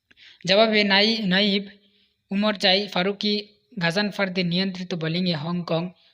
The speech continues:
নয় উইকেট হারিয়ে করতে পেরেছে এর অর্ধেক, মানে চুরানব্বই রান। চুরানব্বই রানেই হেরেছে হংকং।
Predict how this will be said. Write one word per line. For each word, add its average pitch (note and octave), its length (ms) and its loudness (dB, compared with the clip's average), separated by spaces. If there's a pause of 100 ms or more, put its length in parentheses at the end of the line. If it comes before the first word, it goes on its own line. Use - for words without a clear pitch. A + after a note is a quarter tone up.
(160)
নয় G3 200 2
উইকেট G3 300 0
হারিয়ে F#3 340 0
করতে F#3 320 -4
পেরেছে F3+ 640 -6
এর F3+ 140 -8
অর্ধেক, E3+ 460 -4 (100)
মানে F3+ 320 -2 (680)
চুরানব্বই F#3 460 0
রান। C3+ 200 -4 (640)
চুরানব্বই A3+ 520 4
রানেই G#3 260 4
হেরেছে F3+ 380 0
হংকং। D#3 460 -4